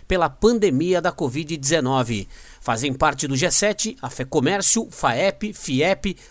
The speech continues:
ocepar, faciap, fetranspar e a Associação Comercial do Paraná. Para o vice-governador Darcy Piana, a atuação e conhecimento do setor produtivo ajudam o poder público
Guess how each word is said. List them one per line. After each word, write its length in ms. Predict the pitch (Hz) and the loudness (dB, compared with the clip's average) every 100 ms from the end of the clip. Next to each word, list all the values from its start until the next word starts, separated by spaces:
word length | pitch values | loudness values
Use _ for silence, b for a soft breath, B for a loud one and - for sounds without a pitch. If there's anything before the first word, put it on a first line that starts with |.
| b | b
ocepar, 580 | 240 - 151 160 180 185 | 2 4 4 2 2 0
faciap, 800 | - 214 - 170 165 - 170 - b | -2 2 2 4 2 2 -6 -8 b
fetranspar 720 | - 226 226 180 143 - 185 185 | -2 2 4 2 2 4 2 2
e 60 | |
a 60 | 170 | 0
Associação 640 | - 196 185 131 - 202 | 0 0 0 4 4 4
Comercial 640 | 190 208 208 - - 170 180 | 2 2 4 2 4 2 0
do 100 | 185 | 0
Paraná. 500 | 196 175 143 147 135 b b b | 0 0 0 0 -2 b b b
Para 160 | 107 117 | -4 -2
o 40 | 123 | 2
vice-governador 960 | 156 170 143 160 160 160 151 135 208 | 2 2 2 2 2 2 0 2 2
Darcy 360 | 151 131 - 170 | 2 2 2 2
Piana, 540 | 185 160 202 202 196 b b - | 0 2 2 2 0 b b -6
a 60 | |
atuação 500 | 208 240 175 - 143 | -2 0 2 4 2
e 40 | 127 | 0
conhecimento 680 | 196 202 180 - 156 151 160 | 0 2 4 4 2 -2 -2
do 80 | |
setor 360 | - 170 139 147 | 0 0 0 -4
produtivo 760 | - 214 214 208 - 196 208 | 0 2 2 -2 -4 -2 0
ajudam 500 | 208 139 156 143 143 | 0 0 -2 0 -2
o 60 | 196 | -4
poder 320 | - 151 131 | -6 -2 -2
público 560 | 135 214 208 208 202 | -2 -2 -2 -2 -2